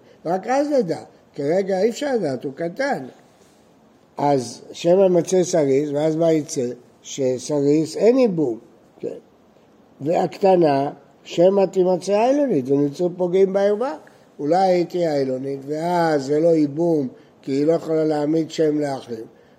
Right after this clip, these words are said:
אז, אה, זה לא ייבום, אז זה אשת אח, שלא במקום מצווה, חיוב כרת. ורבנן, אז איך רבנן מתירים לקטן ולקטנה? סברי, זיל בתל רובה דקטנים, רוב קטנים, לאו סלסים לנו.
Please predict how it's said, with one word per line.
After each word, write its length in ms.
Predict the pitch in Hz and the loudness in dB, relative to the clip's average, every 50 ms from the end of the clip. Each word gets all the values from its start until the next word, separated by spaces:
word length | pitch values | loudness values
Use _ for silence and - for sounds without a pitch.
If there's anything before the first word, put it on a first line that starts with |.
| _ - | _ -12
אז, 420 | 135 143 135 131 127 120 120 139 147 | -4 -2 -2 -2 -2 -2 -2 0 0
אה, 440 | 147 147 147 143 143 143 139 139 135 | 2 2 2 0 0 -2 -2 -2 -2
זה 140 | 135 147 | -2 -2
לא 100 | 151 160 | 0 0
ייבום, 480 | 165 175 165 151 139 131 127 123 123 123 | 2 2 2 0 0 -4 -6 -8 -8 -8
אז 100 | 127 123 | -8 -8
זה 160 | 127 143 147 | -4 -4 -4
אשת 280 | 143 - 180 175 170 190 | -4 -4 -6 -6 -6 -6
אח, 320 | 214 247 233 170 - - 123 - - - | -6 -6 -6 -8 -10 -14 -20 -20 -18 -10
שלא 220 | - 143 135 147 160 | -8 -4 -4 -2 -2
במקום 480 | 160 165 156 147 160 175 175 175 170 | -4 -4 -6 -4 -2 0 0 0 0
מצווה, 420 | 180 170 175 - 226 247 269 269 254 - - - - - | -2 -4 -4 -4 -2 -2 -2 -2 -4 -10 -14 -20 -18 -8
חיוב 260 | - 135 139 147 151 143 | -4 -2 0 0 -2 -2
כרת. 340 | - 185 185 202 240 262 262 - - - - _ _ _ _ _ _ _ _ _ _ _ _ _ _ _ _ - | 0 2 2 4 2 2 -2 -4 -10 -20 -20 _ _ _ _ _ _ _ _ _ _ _ _ _ _ _ _ 2
ורבנן, 640 | 143 160 185 196 196 180 180 160 151 139 120 120 123 - - - | 4 4 6 6 6 6 4 4 4 2 0 -2 -6 -10 -10 -8
אז 180 | 131 123 123 | -4 0 2
איך 180 | 156 160 151 139 | 2 2 2 2
רבנן 380 | 151 147 143 143 143 156 156 156 | 0 0 0 2 2 2 2 2
מתירים 640 | 156 147 139 123 - 151 147 151 156 156 147 143 | 2 0 0 -2 -2 0 4 6 6 6 6 4
לקטן 520 | 139 139 131 139 147 131 123 - 147 143 143 135 | 2 -2 -2 -2 -4 -4 -4 -2 -2 -2 -2 -2
ולקטנה? 640 | 139 135 135 127 117 - - 135 131 120 110 104 104 - - _ _ _ _ _ _ _ _ | -2 -2 -2 -4 -6 -8 -8 -8 -6 -6 -8 -10 -14 -18 -20 _ _ _ _ _ _ _ _
סברי, 560 | - - - 233 269 285 277 277 262 254 233 226 233 | -10 -6 -2 0 0 0 0 0 -2 -2 -2 -4 -6
זיל 340 | 233 233 285 320 311 294 294 | -6 -4 -2 -2 0 0 0
בתל 260 | 285 247 - 269 269 262 254 | -2 -2 -2 -2 0 2 2
רובה 300 | 269 277 269 269 262 247 | 2 2 2 2 0 0
דקטנים, 640 | 240 240 226 233 - - 233 220 196 190 185 185 185 233 | -2 -4 -4 -6 -4 -2 0 0 2 0 -2 -4 -6 -8
רוב 320 | 269 311 339 339 330 262 247 | -6 -4 -4 -4 -4 -6 -8
קטנים, 380 | - 285 294 294 294 269 214 | -6 -4 -2 2 2 2 4
לאו 180 | 180 196 220 208 | 4 2 2 0
סלסים 520 | - - 220 214 196 - 214 202 196 185 | 0 -2 -2 -2 0 0 -2 -2 -2 -2
לנו. 220 | 180 180 175 165 | -2 -4 -4 -6